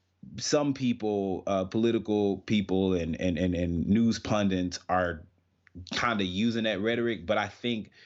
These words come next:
because if you look at the entire story, you have people that are taking that down. So we hopefully shouldn't see that that's a problem for too long.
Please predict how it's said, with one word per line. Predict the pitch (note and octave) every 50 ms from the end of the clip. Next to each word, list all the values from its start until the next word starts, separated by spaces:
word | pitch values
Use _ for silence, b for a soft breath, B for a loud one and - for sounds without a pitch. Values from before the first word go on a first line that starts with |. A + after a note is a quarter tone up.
| B B
because | - G2+ - A#2 A2 G2+ F#2+
if | F#2 E2+
you | F#2+ G2+ G#2
look | G#2 G#2 - G#2+
at | F#2
the | F2 F#2+ F#2
entire | F2 F2+ - - G2 G2 F#2+ F#2 F2+
story, | F2 - - F2 F2+ F2 F2
you | F2 F2+
have | F#2 G2 F#2 F2+
people | - G2+ F#2 F2+ F2
that | F2 E2+
are | D#2+
taking | E2 - G2+ F#2 F2+ E2+
that | F2 E2 - C#2+
down. | F2+ E2+ E2 E2 D#2+
So | D#2+ - F#2+ F2+ F2 F2 B B B B B B B
we | - A#2+
hopefully | A#2 A2+ C3+ C3 B2+ - G2+ F#2+
shouldn't | F#2 - - G#2+ F#2 F2+ F2
see | - - G2 F2+
that | E2+ F2 -
that's | - F2 D#2+ - -
a | E2
problem | - - E2+ D#2+ D2+ - C#2 C2+ D#2+
for | F2 - - D#2+
too | - - G2+
long. | F2+ E2 D2+ D2+ G#1 - - -